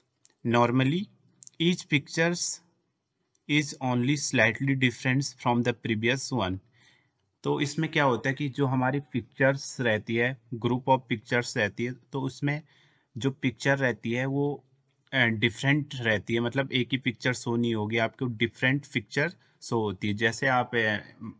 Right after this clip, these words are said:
मूवी देखते होंगे तो उसमें जो सीन्स देखते होंगे आप लोग, तो सिमिलरली यही होता है एनिमेशन में भी। All contents of animation are organized into the timeline in Flash।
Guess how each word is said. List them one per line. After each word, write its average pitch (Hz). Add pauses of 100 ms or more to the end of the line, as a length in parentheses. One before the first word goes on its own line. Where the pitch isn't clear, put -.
मूवी 117
देखते 123
होंगे 113
तो 123
उसमें 123
जो 131
सीन्स 123
देखते 113
होंगे 120
आप 117
लोग, 139 (380)
तो 127
सिमिलरली 139
यही 131
होता 120
है 123
एनिमेशन 113
में 107
भी। 160 (1600)
All 147
contents 127 (200)
of 139 (160)
animation 131
are 139 (100)
organized 123 (460)
into 131
the 156 (140)
timeline 113
in 165
Flash। 98